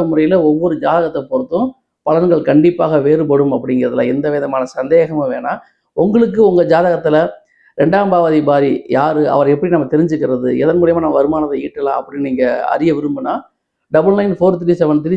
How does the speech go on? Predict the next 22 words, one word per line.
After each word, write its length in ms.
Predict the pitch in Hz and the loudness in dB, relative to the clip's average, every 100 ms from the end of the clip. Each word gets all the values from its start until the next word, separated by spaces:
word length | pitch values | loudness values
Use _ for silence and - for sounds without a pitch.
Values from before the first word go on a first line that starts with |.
| 151 | 0
ஜீரோ 160 | 160 160 | 2 2
செவன் 200 | 160 151 135 | 2 0 2
ஜீரோ 160 | 135 139 | 2 2
செவன் 200 | - 135 | 0 -2
என்ற 120 | 131 127 | -2 -2
எண்ணுக்கு 300 | 135 143 190 269 - _ _ | -2 -4 -2 -2 -4 _ _
உங்களுடைய 340 | 139 139 139 135 127 123 120 - _ _ _ _ _ _ _ _ - | 0 2 4 4 4 0 -4 -12 _ _ _ _ _ _ _ _ 0
பிறந்த 220 | 175 196 175 | 2 2 2
கால 100 | 160 | 2
ஜ-, 240 | 139 135 131 | 2 4 2
குறிப்புகளை 360 | 170 175 151 139 131 | 2 2 2 2 2
அனுப்பி 260 | 131 165 220 - | 2 0 -2 -2
கட்டணம் 340 | 151 170 147 | -4 0 0
கட்டி 180 | 147 202 185 | 0 -2 -2
உங்க 100 | 139 131 | 0 0
பதிவுகளை 380 | - 151 147 151 240 - - | 2 2 2 2 -2 -6 -6
பலன்களை 380 | 147 156 147 156 | 0 0 2 0
நீங்க 160 | 143 135 | -2 -4
கேட்டுக்கலாம். 500 | 151 143 139 147 233 - _ _ _ - | -6 -6 -4 -4 -4 -8 _ _ _ -4
நான் 180 | 147 156 | -2 0
சொல்றது 300 | 175 202 185 | 2 2 2
எல்லாமே 260 | 160 160 | 4 2